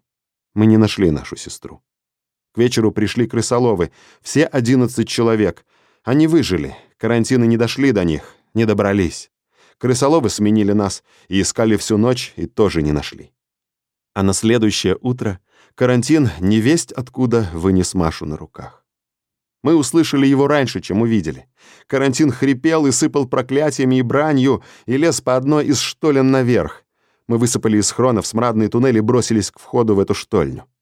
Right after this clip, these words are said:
«Дайте мне», сказала я и приняла у Рената из рук винтарь. Я шагнула вперёд, собираясь всадить этой паскуде пулю между глаз, но вместо карантина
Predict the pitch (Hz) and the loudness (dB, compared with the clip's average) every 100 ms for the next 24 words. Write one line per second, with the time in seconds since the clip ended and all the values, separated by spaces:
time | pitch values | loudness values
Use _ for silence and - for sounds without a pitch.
0 | _ _ _ _ _ _ - 87 82 80 | _ _ _ _ _ _ -4 -2 0 0
1 | 76 - _ _ _ _ _ - 110 107 | -2 -6 _ _ _ _ _ -6 -2 0
2 | 101 95 131 127 _ - 104 120 123 139 | 0 2 0 -2 _ -8 -4 0 2 2
3 | 160 151 135 127 123 131 131 107 101 95 | 2 2 2 2 0 -2 -2 0 0 0
4 | 98 95 - 73 - _ _ _ _ _ | -2 -2 -4 -8 -10 _ _ _ _ _
5 | 78 69 82 95 82 - 78 92 110 _ | -6 -4 -2 0 -2 -4 -4 -4 -4 _
6 | - - 117 120 139 117 - 127 127 131 | -20 -6 0 2 2 0 -2 0 0 0
7 | 127 123 127 - - 117 120 127 143 117 | -2 -2 -2 -2 -2 0 -2 0 2 2
8 | 117 98 113 113 135 120 - 113 120 143 | 2 0 -2 0 0 0 0 0 2 0
9 | 127 127 127 131 123 123 180 170 | 0 -2 0 2 0 0 0 0